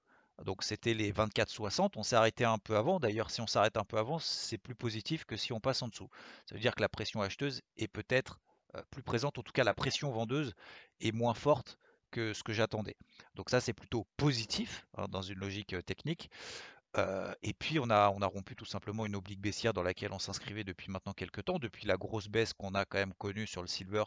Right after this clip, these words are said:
qui est passé de vingt-huit et demi à quasiment vingt-quatre et demi, donc il avait perdu quand même douze pour cent. Euh, donc rebond technique,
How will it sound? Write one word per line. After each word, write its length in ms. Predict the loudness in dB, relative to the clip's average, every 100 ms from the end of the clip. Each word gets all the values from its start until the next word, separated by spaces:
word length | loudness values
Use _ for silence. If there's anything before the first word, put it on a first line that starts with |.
| -2 -18 -18 -14
qui 80 | -8
est 60 | -2
passé 320 | -2 0 -2
de 640 | 0 0 0 -2 -4 -4 -2
vingt-huit 440 | -2 -2 -4 0
et 60 | 0
demi 280 | 0 -2 _ _ _ _ _ _ _ -8 4
à 300 | 10 12 10 8
quasiment 340 | 0 0 0
vingt-quatre 420 | 0 0 -2 -2
et 60 | -2
demi, 160 | 0
donc 180 | 0 0
il 60 | 2
avait 120 | 2
perdu 280 | 2 0 2
quand 120 | 2
même 140 | 2
douze 200 | -2 -10
pour 200 | -8 -6
cent. 220 | -2 -2 -4 -10 -10 -10 -12 -4
Euh, 480 | 0 0 -2 -4 -4
donc 160 | -4 0
rebond 260 | 4 4
technique, 380 | 4 2 2